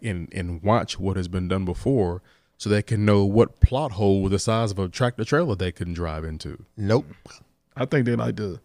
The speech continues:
Speaker 3: how much bigger can we make this plot hole?
Speaker 1: Right.
Speaker 2: Big enough to, <laughs> to drive a truck through.
Speaker 1: Yeah.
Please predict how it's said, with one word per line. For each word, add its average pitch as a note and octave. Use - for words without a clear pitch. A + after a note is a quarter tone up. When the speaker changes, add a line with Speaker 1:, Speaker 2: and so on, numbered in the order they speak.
Speaker 3:
how G3+
much F3+
bigger B2
can A#2+
we B2+
make G2
this -
plot -
hole? -
Speaker 1:
Right. C3
Speaker 2:
Big B2
enough A2+
to, -
<laughs> -
to B2+
drive G2+
a F2+
truck -
through. F2
Speaker 1:
Yeah. G#2+